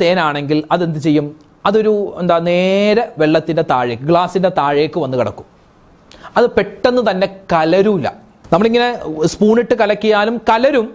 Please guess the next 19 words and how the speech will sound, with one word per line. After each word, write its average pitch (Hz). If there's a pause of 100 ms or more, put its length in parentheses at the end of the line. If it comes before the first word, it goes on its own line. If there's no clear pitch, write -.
(360)
പക്ഷെ 214
എന്നാലും, 214 (380)
എന്നാലും 226 (180)
ഒരു, 214
ഒരു 214 (160)
എന്താ 190
പറയുക, 185 (440)
ആ, 170 (260)
നമ്മളിപ്പോൾ 190
സാധാരണ 208 (100)
ഒരു, 214 (380)
ആ, - (600)
നിറമുള്ള 202
വസ്തു 196
വെള്ളത്തിൽ 185
കലക്കിയാൽ 196
പെട്ടെന്ന് 202
കലങ്ങുന്നത് 185
പോലെ 180